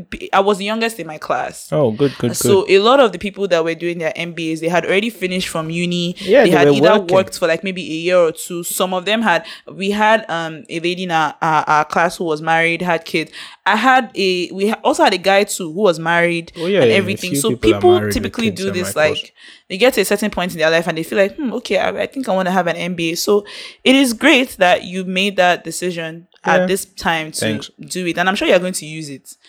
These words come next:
Speaker 1: 'Cause
Speaker 2: Oh, oh, oh, yes, yes.
Speaker 1: Yeah, I know you're going to use it
Speaker 2: It,
Speaker 1: because it's
Speaker 2: it's
Speaker 1: something that you actually, nobody just sits down and wants to go back
Speaker 2: No,
Speaker 1: to school.
Speaker 2: this was, this was the first time in my life that I'm actually in school by choice, and there's a
Speaker 1: Yeah.
Speaker 2: difference in performance. 'Cause I can
Speaker 1: Mm.
Speaker 2: already see that,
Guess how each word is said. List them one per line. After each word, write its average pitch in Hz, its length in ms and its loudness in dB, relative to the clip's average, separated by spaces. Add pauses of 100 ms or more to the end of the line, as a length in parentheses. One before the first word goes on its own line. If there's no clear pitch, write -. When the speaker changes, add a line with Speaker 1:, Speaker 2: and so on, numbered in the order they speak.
(140)
Speaker 1:
'Cause 190 160 2
Speaker 2:
Oh, 269 400 8
oh, 110 400 4 (120)
oh, 254 200 -4
yes, 196 400 0 (160)
yes. 170 260 2
Speaker 1:
Yeah, 294 140 2
I 254 60 2
know 370 100 -2
you're 240 160 2
going 208 160 -6
to - 100 -10
use 180 80 -4
it 165 60 6
Speaker 2:
It, 165 60 6
Speaker 1:
because 170 180 2
it's - 60 2
Speaker 2:
it's - 40 -4
Speaker 1:
something 247 240 0
that 185 180 2
you 165 240 -8
actually, 185 540 -2 (420)
nobody 277 440 2
just 240 220 2
sits 226 100 -6
down 208 120 6
and 190 140 4
wants 220 160 0
to 196 60 -6
go 180 100 2
back 180 180 4
Speaker 2:
No, - 100 6
Speaker 1:
to - 40 4
school. 147 160 4
Speaker 2:
this 165 160 2
was, 107 300 2
this 147 180 -4
was 104 140 0
the 104 100 -6
first 110 320 -4
time 101 240 -4
in 95 100 -10
my 95 140 -8
life 98 300 -6
that 92 100 -6
I'm 95 140 -6
actually 104 300 -8
in 92 80 -10
school 104 260 -6
by 95 180 -4
choice, - 400 -6
and 107 160 -2
there's 107 220 4
a 107 100 4
Speaker 1:
Yeah. 110 60 -6
Speaker 2:
difference 113 480 0
in 98 120 -4
performance. 95 720 -6 (560)
'Cause 101 180 0
I 98 120 2
can 104 180 -4
Speaker 1:
Mm. 107 40 0
Speaker 2:
already 113 340 2
see 98 300 -6
that, 92 400 -6